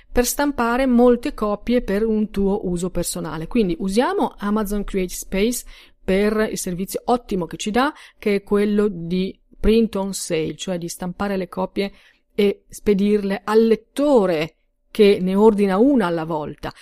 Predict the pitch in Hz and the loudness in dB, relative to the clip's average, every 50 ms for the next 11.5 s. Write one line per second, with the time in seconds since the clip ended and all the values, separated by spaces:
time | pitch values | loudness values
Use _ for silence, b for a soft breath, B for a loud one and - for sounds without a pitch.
0 | B B - - 175 - 285 311 359 349 339 330 285 247 247 226 208 196 - - | B B -8 -8 -2 4 4 4 6 4 2 2 2 2 0 0 -2 -4 -6 -8
1 | 196 190 - 190 180 175 180 180 165 - - 190 185 180 180 175 - 165 - _ | -8 -6 -4 -4 -4 -4 -4 -8 -10 -6 -4 -4 -2 -2 -4 -6 -6 -8 -6 _
2 | - 175 170 - 170 180 175 165 156 151 165 202 294 349 B B B B B - | -2 -2 -2 -2 -4 -4 -4 -4 -4 -2 0 0 0 -2 B B B B B -2
3 | 247 247 285 320 349 - - 220 220 233 240 269 247 208 208 196 202 226 226 - | 0 0 2 0 0 -2 0 0 2 2 2 0 0 0 -2 -2 -2 -2 -4 -4
4 | - 196 190 214 269 302 277 226 190 - 180 165 - - 175 226 180 175 175 - | -6 -6 -2 0 0 2 2 0 -2 -4 -8 -6 -4 -2 -2 -2 -2 -2 -4 -6
5 | - - 302 285 - 330 - - 214 220 247 285 277 - 302 233 196 190 - - | -6 -6 -4 -2 -2 -2 -2 -2 -2 -2 -2 -2 -4 -4 -4 -2 -2 -4 -4 -4
6 | 247 226 233 - - - 202 214 233 226 - 185 190 190 196 202 180 - - 131 | -4 -4 -4 0 2 2 2 2 0 -2 -4 -4 -4 -4 -4 -6 -6 -8 -8 -10
7 | - 190 160 - B B B B B B - - 294 220 - 208 - - 226 - | -12 -12 -14 -16 B B B B B B -4 0 0 0 0 -2 -4 -4 -4 -2
8 | 240 247 233 185 - 180 - - 285 269 269 - 185 175 175 165 - - - 165 | 0 0 0 0 -2 -6 -4 0 0 2 4 2 2 2 0 -6 -10 -10 -12 -10
9 | 151 - 156 202 294 320 - - - 180 185 180 180 180 - - 202 180 - - | -6 -4 -2 -2 -4 -4 -8 -14 -12 -8 -6 -6 -6 -6 -6 -6 -6 -6 -6 -8
10 | - - 160 - 175 175 175 160 - - 160 - - 175 170 175 165 185 320 392 | -10 -10 -10 -8 -8 -10 -10 -10 -12 -12 -12 -10 -8 -6 -6 -4 -2 -2 -2 -2
11 | 381 214 - 170 185 202 - 175 165 | -2 -4 -4 -4 -6 -6 -6 -8 -10